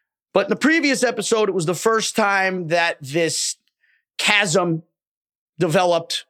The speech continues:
I guess, or at least it was brought to the light between Michelle and you. Were you aware of, of her fear that you were going to kinda go after her and, and, and throw, and throw her in if you had the opportunity? Or was this kinda, like, news to you?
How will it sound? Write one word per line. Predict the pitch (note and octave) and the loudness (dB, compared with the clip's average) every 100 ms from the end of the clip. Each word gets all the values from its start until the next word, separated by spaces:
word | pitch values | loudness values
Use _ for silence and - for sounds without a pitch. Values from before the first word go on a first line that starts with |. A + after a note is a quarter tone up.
| - | -2
I | E3 | 2
guess, | E3 D#3 D3+ - | 2 0 -2 -2
or | E3+ F3 | 0 0
at | E3+ | 0
least | G#3 F#3+ | 0 0
it | G3 | 0
was | E3+ | 0
brought | - F#3+ F#3 - | 0 0 0 -2
to | F#3 | -2
the | D#3+ | 0
light | D3+ E3 D3+ - | 2 0 0 -4
between | C#3+ - E3+ D#3 D3 C#3 _ - _ _ _ _ | -8 -2 0 2 0 -4 _ -20 _ _ _ _
Michelle | D4 F3+ D#3+ - A3+ G#3 G3 G3 | -4 0 2 2 2 2 0 -2
and | E3+ D#3+ | -2 0
you. | F#3+ F#3+ F#3 _ _ | 0 2 -2 _ _
Were | E3 | 0
you | A3+ G4+ | 2 2
aware | G#4 F3+ E3 F#3 A3 A#3+ B3+ - _ | 2 0 0 2 2 0 -4 -8 _
of, | F3+ F3+ | -4 0
of | F3+ D3 | -2 0
her | G3 | -2
fear | F3+ - G3 G3 G3+ G#3 | -4 -6 -2 2 2 2
that | F3+ F3 | -2 -2
you | E3+ | 0
were | F3+ | 0
going | D#3+ F3 F3 | 0 0 -2
to | D#3 | -4
kinda | E3 D#3+ D3 | -2 0 2
go | D3+ | 2
after | D#3 E3 - E3+ | 2 0 -2 0
her | E3 D#3+ | 0 0
and, | C#3 C#3+ - | -2 -4 -2
and, | D3 C#3+ D#3 - | -2 0 -4 -2
and | D3 B2+ | -2 -2
throw, | D#3 D#3 D3+ D3+ - | 0 0 0 -6 -6
and | C#3+ | -4
throw | D3+ D#3 | 0 0
her | C#3+ | 2
in | D3 D#3+ D3 | 0 -2 -6
if | C#3+ | -2
you | D3 | -2
had | C#3 | 0
the | C#3+ | -2
opportunity? | C#3 C#3+ D#3 D#3 D#3+ F#3 | -2 -4 -2 0 0 0
Or | D3 | 0
was | B2 | 0
this | - | -2
kinda, | A3 A3+ | 2 2
like, | G3+ D#3 | 2 2
news | C#3 D3+ D#3 B2+ | 2 2 2 0
to | - | 0
you? | C3 A2 | 0 0